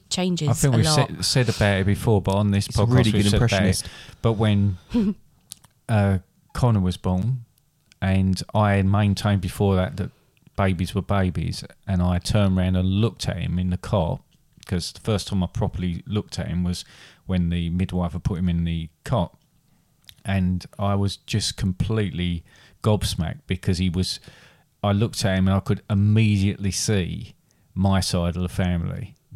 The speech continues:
Speaker 2: without a doubt, without a shadow of a doubt, and it was quite sort of, I don't know, just very surprising. Quite, I was a bit gobsmacked, to be honest. I was just sort of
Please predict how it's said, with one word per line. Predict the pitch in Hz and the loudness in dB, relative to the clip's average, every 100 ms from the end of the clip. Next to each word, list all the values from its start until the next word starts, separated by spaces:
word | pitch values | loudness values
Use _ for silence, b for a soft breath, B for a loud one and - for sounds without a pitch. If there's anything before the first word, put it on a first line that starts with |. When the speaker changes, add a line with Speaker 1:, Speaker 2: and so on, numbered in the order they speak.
| - | -2
Speaker 2:
without | 113 98 101 95 90 | -2 2 0 0 -4
a | |
doubt, | 87 98 87 90 95 | -2 0 0 -4 -2
without | 101 101 98 | 0 2 0
a | |
shadow | - 101 92 92 | -2 0 0 0
of | 90 | 0
a | 92 | 0
doubt, | 95 87 90 92 | 0 0 -2 -2
and | 95 | -4
it | 98 | -2
was | 107 - B B | -2 -4 B B
quite | - 160 175 135 - - | -6 0 0 0 -4 -8
sort | - 127 98 | -2 0 2
of, | 104 - - b b b b b b b | 0 -2 -12 b b b b b b b
I | 131 | -2
don't | 147 | 0
know, | 160 110 87 90 | 2 2 0 0
just | 123 107 - - _ | -2 -2 -4 -16 _
very | 95 127 139 | -2 0 2
surprising. | 120 117 - 113 110 95 92 95 | 2 -2 0 2 2 2 2 0
Quite, | - 120 107 - - | 0 0 -2 -4 -10
I | 110 | -6
was | 101 | -4
a | |
bit | 107 - - | -4 -8 0
gobsmacked, | 107 - - 95 87 | 0 0 -2 -2 -2
to | - 92 | -8 -2
be | 90 | 0
honest. | 90 92 | 0 0
I | 98 | -4
was | - | -2
just | 113 - | -2 0
sort | 113 90 | 0 -2
of | 92 | -6